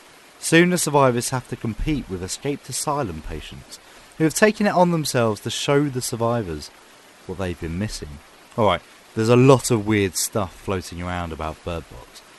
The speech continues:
For what it's worth, it's okay. Just okay. The initial unfolding of terror is well made and fairly frightening, but, but this quickly disappears into your bog standard post-apocalyptic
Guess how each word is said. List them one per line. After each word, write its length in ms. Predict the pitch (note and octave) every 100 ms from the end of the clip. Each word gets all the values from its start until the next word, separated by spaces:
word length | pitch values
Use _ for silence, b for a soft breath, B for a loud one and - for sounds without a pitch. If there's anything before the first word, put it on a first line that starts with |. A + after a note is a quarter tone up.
| B -
For 120 | - F3+
what 180 | A#3
it's 160 | - -
worth, 360 | D3+ D3 G2+ -
it's 320 | F3 - - - - - -
okay. 760 | D#3+ D#3+ D3 - D3 D#3+ F#2 D2+ - - -
Just 300 | - E3+ E3
okay. 540 | D#3+ C#3+ C3+ B2 F#2 D2 - -
The 80 | D3
initial 400 | E3 G3+ G3+ F#3+
unfolding 480 | E3 D#3 D#3 D3+ C3+
of 80 | A#2+
terror 360 | - C#3 B2
is 260 | A2 C#3+ C#3
well 160 | C3+ A#2+
made 380 | B2 A2+ G2 -
and 300 | G#2+ G#2+ G#2+
fairly 440 | - - B2+ C#3 G2
frightening, 500 | - B2 B2 E2+ E2+
but, 160 | G#2 - -
but 80 | A2
this 160 | A2+ -
quickly 600 | - B2 C3+ - A2+ G2
disappears 720 | F2+ - - F#2 D#2+ D2+ - - - -
into 180 | F#2 F#2
your 80 |
bog 300 | E2+ - B2
standard 460 | - - F2+ E2+ D#2+
post-apocalyptic 920 | G#2+ G#2+ - - G#2 F#2 F2 - F#2